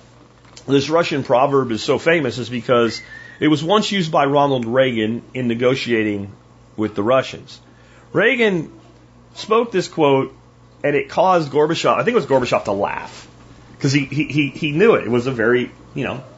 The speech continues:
common quote in Russia. "Trust but verify." Um, when it comes to the media,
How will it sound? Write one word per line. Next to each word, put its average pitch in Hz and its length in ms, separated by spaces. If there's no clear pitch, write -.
common 117 400
quote 113 300
in 110 180
Russia. 170 360
"Trust - 300
but 110 160
verify." 160 480
Um, 160 320
when 180 140
it 202 120
comes 240 280
to 220 60
the 180 80
media, 165 520